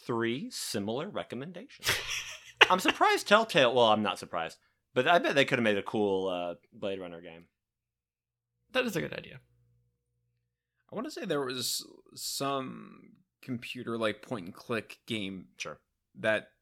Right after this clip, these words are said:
Speaker 3: actually got, like, an H D remaster
Speaker 2: Hmm.
Speaker 3: recently, and it's supposedly, like, amazing.
Speaker 1: Huh.
Speaker 2: That checks out.
Speaker 1: Well, that's Day of the Tentacle that you're thinking of.
Speaker 2: <laughs> Monkey Island.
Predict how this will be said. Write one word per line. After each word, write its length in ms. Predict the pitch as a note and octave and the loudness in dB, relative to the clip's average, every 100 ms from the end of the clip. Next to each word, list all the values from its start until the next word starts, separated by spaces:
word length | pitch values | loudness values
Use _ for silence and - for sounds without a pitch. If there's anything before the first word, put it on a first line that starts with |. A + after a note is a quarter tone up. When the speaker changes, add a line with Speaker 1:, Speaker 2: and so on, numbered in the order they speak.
| _ _ - | _ _ -4
Speaker 3:
actually 460 | B2+ B2 C3 A2 G2+ | -4 -4 -8 -8 -10
got, 400 | - A#2 G2 G#2 | -4 -2 0 -4
like, 180 | A2+ | -6
an 80 | G#2+ | -6
H 300 | F#2 A2+ - | -8 -10 -12
D 140 | A2+ G2+ | -14 -16
remaster 640 | A2 G#2+ G2+ G#2+ - A2 | -16 -14 -10 -10 -10 -4
Speaker 2:
Hmm. 80 | F3 | -4
Speaker 3:
recently, 460 | G2 - - G2 | -4 -10 -10 -10
and 80 | F2+ | -8
it's 120 | F2 | -8
supposedly, 600 | - G2+ A#2 G#2 G2 G2 | -8 -6 -6 -6 -8 -8
like, 240 | F#2+ F#2 F2+ | -8 -8 -8
amazing. 520 | F#2+ F#2+ - F2+ F#2 _ _ _ | -10 -10 -12 -16 -18 _ _ _
Speaker 1:
Huh. 140 | - - _ - | -14 -14 _ -16
Speaker 2:
That 120 | B3+ | -14
checks 200 | - - - | -12 -16 -20
out. 80 | - _ _ _ _ _ | -20 _ _ _ _ _
Speaker 1:
Well, 120 | C3+ | 4
that's 160 | E3 F3 | 4 4
Day 180 | D3+ C#3 | 6 6
of 100 | G#2+ | 4
the 60 | |
Tentacle 600 | - - G#2+ F#2 D2 D2 - | -2 -4 -4 -4 -6 -8 -8
that 80 | E2 | -10
you're 140 | E2 | -10
thinking 320 | E2 D2+ D2 | -12 -18 -20
of. 1000 | C2+ - - - - B2 - D#3 - G3+ | -20 -4 -4 -4 -10 -12 -6 -8 -6 -8
Speaker 2:
<laughs> 40 | - | -2
Monkey 380 | F3 B3 B3+ G3 | -2 0 0 0
Island. 440 | F#3+ - G3 | 0 -2 -4